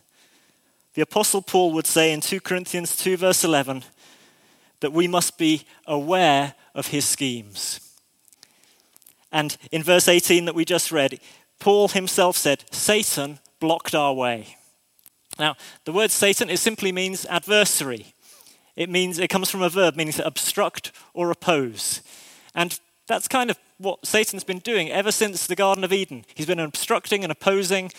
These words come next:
the will and the plan of God. He's there to block progress. I don't know if you've ever played the game Exploding Kittens.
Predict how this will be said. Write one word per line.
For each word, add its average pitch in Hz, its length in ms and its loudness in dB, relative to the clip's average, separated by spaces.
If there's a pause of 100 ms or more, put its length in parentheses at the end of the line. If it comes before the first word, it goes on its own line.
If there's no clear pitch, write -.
(340)
the 143 100 -2
will 196 300 4
and 170 120 -4
the 151 40 -6
plan 175 300 0
of 160 140 -8
God. 123 320 -2 (1600)
He's 175 180 -2
there 208 220 8
to - 120 -2
block 185 440 -2
progress. 156 600 0 (2250)
I - 40 -16
don't 214 120 0
know 220 40 4
if - 120 -4
you've 185 180 -4
ever 175 220 -2
played 165 340 0
the 160 80 -6
game 156 200 2
Exploding 156 600 -4
Kittens. 123 640 -8